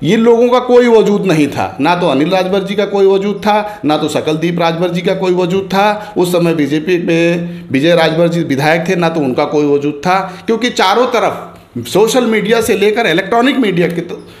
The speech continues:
सब जगह पर सिर्फ और सिर्फ ओम प्रकाश राजभर जी दिखाई दे रहे थे। तो इनको कहीं ना कहीं तो डर तो है ना, इस,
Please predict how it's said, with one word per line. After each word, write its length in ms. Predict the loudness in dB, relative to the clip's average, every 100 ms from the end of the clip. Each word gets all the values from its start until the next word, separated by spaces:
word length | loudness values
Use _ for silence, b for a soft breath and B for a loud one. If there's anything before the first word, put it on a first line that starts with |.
| B B -6
सब 260 | -2 0 2
जगह 220 | 2 0
पर 160 | 0 -2
सिर्फ 280 | -2 -2 0
और 120 | 0
सिर्फ 280 | 0 -4 -2
ओम 120 | -4
प्रकाश 300 | -2 -2 0
राजभर 340 | 0 0 0 0
जी 120 | 0
दिखाई 280 | 0 -2 -2
दे 120 | -2
रहे 140 | -2
थे। 140 | -4 -6
तो 380 | -10 -16 -4 0
इनको 300 | 2 2 0
कहीं 260 | 0 2 2
ना 60 |
कहीं 200 | 0 -2
तो 120 | -2 0
डर 180 | 0
तो 140 | 0 0
है 180 | 0 2
ना, 80 |
इस, 280 | 0 -2 -8